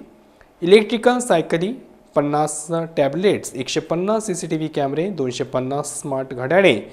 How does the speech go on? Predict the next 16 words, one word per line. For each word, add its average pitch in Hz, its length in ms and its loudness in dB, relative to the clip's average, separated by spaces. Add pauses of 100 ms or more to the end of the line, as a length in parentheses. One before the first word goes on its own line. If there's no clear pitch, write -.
(360)
दोन 170 220 6
हजार 233 240 6
स्कूल 220 280 -2
बॅग 208 260 2
आणि 170 180 0
चाळीस 165 360 -2
हजार 190 220 0
पाण्याच्या 143 560 -2
बाटल्या 139 540 0
अशा 117 240 -6
हजारो 165 320 -2
भेटवस्तू 147 720 -4
कुपनद्वारे 170 720 -2 (440)
वितरित 190 360 6 (100)
केल्या 143 200 2
जातील. 117 380 2